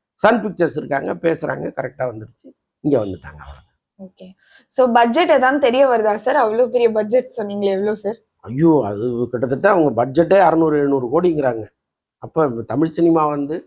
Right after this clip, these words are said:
Speaker 1: ஆயிரம் கோடி அடிக்குமான்னு பல பேர் கேட்டுட்டு இருக்காங்கல்ல, இந்த படம் அதை செய்யும்.
Speaker 2: ஓகே சார். So, அடுத்த வாரம் ரிலீஸ் பாத்தீங்கன்னா குபேரா. So, எப்பேற்பட்ட படமா அது இருக்க போகுது?
Speaker 1: குபேரா வந்து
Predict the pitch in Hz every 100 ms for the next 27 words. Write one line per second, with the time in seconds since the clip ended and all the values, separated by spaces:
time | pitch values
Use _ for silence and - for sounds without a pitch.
0 | _ _ _ - 147 170 156 170 170 151
1 | 147 147 147 151 143 139 139 143 131 127
2 | 113 104 104 101 127 135 123 139 127 127
3 | 127 90 85 _ _ 76 _ _ _ _
4 | - 190 185 185 - 190 _ 190 - -
5 | - - 254 220 247 294 302 285 320 302
6 | 269 262 294 - 247 226 220 254 254 233
7 | 226 262 240 196 - _ _ _ - 254
8 | 240 392 311 302 269 240 220 233 240 233
9 | 208 - 220 208 196 196 196 196 _ _
10 | _ _ _ _ _ _ - 170 226 240
11 | 220 202 196 185 175 175 170